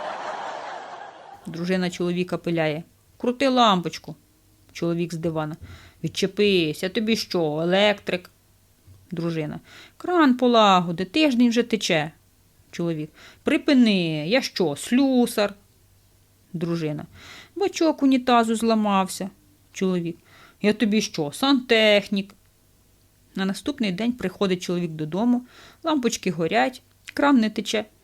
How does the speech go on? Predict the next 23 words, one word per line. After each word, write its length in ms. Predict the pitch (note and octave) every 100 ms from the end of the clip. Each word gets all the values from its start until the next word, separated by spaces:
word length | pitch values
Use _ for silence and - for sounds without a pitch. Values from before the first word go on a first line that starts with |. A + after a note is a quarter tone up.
| _ _ -
бачок 360 | E4 F4 C4+ C4
в 20 |
туалеті 460 | C4+ B3 A#3+ A#3+
працює. 540 | - A3+ A3 A3+ G#3 G#3 - _ _ _ _
Питає 360 | - F3 F3+ E3
дружину: 460 | D#3+ E3 D#3+ D#3+ E3+ _ _ _ _
«Хто 380 | - - A#3+ G#3+
полагодив?» 720 | G3+ G3+ G#3 F#3 F3 E3 E3 - _ _ _ _ _
«Сусіда 540 | - G#4 - F#4+ E4+
попросила». 680 | C#4 C#4 C#4 B3+ B3 A#3 A3+ - _ _ _ _ _ _ _
«Скільки 560 | - - A#3 F#3 F3 F3
заплатила?» 640 | E3+ F3+ F3 E3 D#3 C#3+ - _ _ _ _ _ _ _ _
«Та 80 | -
він 220 | C5+ A4 E4+
грошей 320 | F4+ - C#4+
не 160 | C4
взяв. 360 | A#3+ F#3 F3 E3+ - _
Сказав: 420 | - F4+ F4+ E4+
або 220 | D4+ C4+
дай 340 | A3+ C4+ G4+ G#4
мені, 240 | D#4+ D4
або 280 | E4 G4 E4
заспівай». 600 | D4+ - B3 G#3+ G#3+